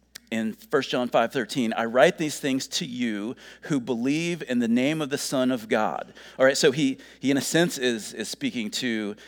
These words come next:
uh, an, an audience in general, those who believe in the name of the Son of God. So the audience is believers, those who are followers of Jesus. And he says, "This is why I'm writing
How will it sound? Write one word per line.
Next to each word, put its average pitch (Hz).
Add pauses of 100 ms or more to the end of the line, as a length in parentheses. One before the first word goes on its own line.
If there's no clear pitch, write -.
(160)
uh, -
an, 104
an 120
audience 123
in 113
general, 110
those 131
who 151
believe 127
in 123
the 120
name 117
of 110
the 113
Son 110
of 95
God. 113
So 139
the 120
audience 123
is 107 (300)
believers, 143
those 127
who 147
are 120
followers 135
of 120
Jesus. 131 (280)
And 131
he 123
says, 143
"This 147
is 139
why 143
I'm 143
writing 131